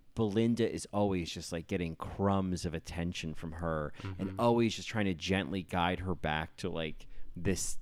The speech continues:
Speaker 1: this wellness center. And it's like, uh, you just kind of know, like, this is not gonna end well. This is not
Speaker 2: Yeah.
Speaker 1: gonna end well. It actually ends better than I expected it to.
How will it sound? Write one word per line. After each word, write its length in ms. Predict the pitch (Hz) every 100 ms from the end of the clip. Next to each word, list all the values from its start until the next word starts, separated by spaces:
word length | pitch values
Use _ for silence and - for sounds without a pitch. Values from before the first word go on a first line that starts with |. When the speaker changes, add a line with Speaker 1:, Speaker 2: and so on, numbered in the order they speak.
| -
Speaker 1:
this 220 | 90 -
wellness 480 | 90 92 104 95 80
center. 560 | - 82 80 76 71 -
And 160 | 90 85
it's 200 | - 92
like, 320 | 90 85 - -
uh, 180 | 110 113
you 180 | 123 143
just 160 | 151 -
kind 160 | 247
of 140 | 220 151
know, 800 | 135 107 104 101 98 92 90 82 - - - - - -
like, 220 | 104 95
this 160 | - 92
is 100 | 76
not 180 | 80 73
gonna 120 | 78
end 220 | 69 76
well. 340 | 73 71 65 104 101
This 120 | 104
is 80 | 104
not 80 | 104
Speaker 2:
Yeah. 60 |
Speaker 1:
gonna 120 | 82
end 100 | 78
well. 120 | 87 95
It 60 |
actually 280 | 139 165 147
ends 320 | 120 127 113
better 300 | 92 107 104
than 100 | 95
I 100 | 85
expected 520 | 82 - - 82 - 60
it 120 | -
to. 300 | 62 50 85